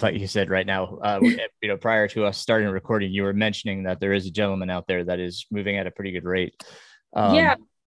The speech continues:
Speaker 2: Yeah. His name is, he is currently on there. He texted me, actually messaged me, um, maybe a couple weeks ago and told me that he was starting on June seventh from the Smokies to try to beat my record.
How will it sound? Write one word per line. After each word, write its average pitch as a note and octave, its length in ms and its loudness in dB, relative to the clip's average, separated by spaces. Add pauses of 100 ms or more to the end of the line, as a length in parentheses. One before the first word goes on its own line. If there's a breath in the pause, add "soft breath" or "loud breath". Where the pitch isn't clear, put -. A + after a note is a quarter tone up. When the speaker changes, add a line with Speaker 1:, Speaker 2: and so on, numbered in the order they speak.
(120)
Speaker 2:
Yeah. C4+ 200 6
His C#4 380 -2
name A3 460 0
is, G#3+ 480 2
he C#4 180 -4
is C4 180 -4
currently G#3+ 440 0
on G3+ 120 2
there. G#3 140 2
He A3 140 0
texted C#4+ 500 0
me, G#3 180 0
actually G3+ 840 2 (440)
messaged B3 400 2
me, G3+ 420 2 (560)
um, G3 340 0
maybe A#3 240 2
a G3+ 80 4
couple G3+ 320 0
weeks F#3+ 320 -2
ago F3+ 480 0 (120)
and F#3+ 200 -2
told G3 200 -2
me G3 80 6
that F#3+ 180 2
he G#3 100 2
was G3+ 140 6
starting G3 300 4
on F#3+ 340 -4
June G3+ 260 0
seventh A#3+ 560 0 (240)
from A#3 540 4 (140)
the G#3+ 80 2
Smokies G3+ 800 0 (100)
to F#3+ 420 0 (180)
try A3 140 2
to G3 80 4
beat G3+ 220 -6
my G3+ 100 0
record. G#3 640 2